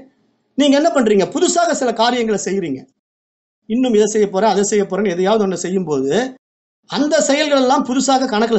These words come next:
சேருமா சேராதா? ஏன்னு சொன்னீங்கன்னா, இப்ப நீங்க பேங்க்ல இருந்து பத்து லட்ச ரூபால ஒரு லட்ச ரூபா எடுத்துட்டு வந்தீங்க,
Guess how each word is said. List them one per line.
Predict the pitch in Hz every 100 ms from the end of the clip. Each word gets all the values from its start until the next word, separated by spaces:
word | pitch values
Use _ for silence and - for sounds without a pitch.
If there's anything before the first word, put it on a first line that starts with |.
| -
சேருமா | 208 208 196 175
சேராதா? | 170 165 160 151 226
ஏன்னு | 240 -
சொன்னீங்கன்னா, | 185 160 135 170 247 254 _ _ _ _ _ _ _ _ -
இப்ப | 269 254
நீங்க | 233 202
பேங்க்ல | 269 277
இருந்து | 277 285 247
பத்து | 226
லட்ச | 269 247
ரூபால | 269 285 220
ஒரு | 233
லட்ச | 233
ரூபா | 262 220
எடுத்துட்டு | 214 247 202
வந்தீங்க, | 151 135